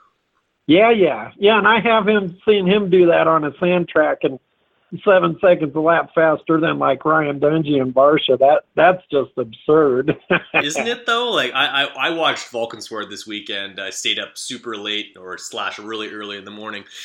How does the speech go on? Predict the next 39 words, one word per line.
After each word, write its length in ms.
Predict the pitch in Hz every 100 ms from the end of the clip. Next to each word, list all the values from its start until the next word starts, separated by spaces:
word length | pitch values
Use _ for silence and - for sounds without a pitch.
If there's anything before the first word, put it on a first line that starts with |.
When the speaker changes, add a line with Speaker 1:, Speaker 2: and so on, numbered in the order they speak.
| - -
Speaker 2:
to 100 | 117
watch 260 | 120 127
those 240 | - 113 98
races. 500 | 107 107 107 95 -
And, 400 | 117 110 107 101
uh, 520 | 101 98 92 92 90 87 - - - -
just, 260 | 202 190
like, 140 | 165 143
you 120 | 160
see 180 | 160 220
these 200 | 175 -
ki-, 180 | 170
these 200 | 143 127
guys, 280 | 131 123 123
like, 120 | 104
struggling 680 | - - - 147 147 151 139
around 400 | 123 113 117 117
the 60 | 107
track, 500 | 110 117 107 92 -
and 160 | 123 117
he's 240 | 131 135
just 180 | 135 123
out 260 | 160 - -
front, 260 | 131 127 - - - _ -
thirty-five 520 | 190 196 165 156 139
seconds 380 | 139 127 131 123
ahead, 460 | 120 107 110 117 117
one-handers, 760 | 139 151 120 117 120 117 117
waving 320 | 117 131 135 131
at 100 | 127
the 80 |
crowd, 420 | - 120 113 117 -
three 160 | 127
laps 280 | 123 117 117
to 100 | -
go. 240 | 113 104 113
You're 160 | 113
just 180 | 107 -
like, 160 | 104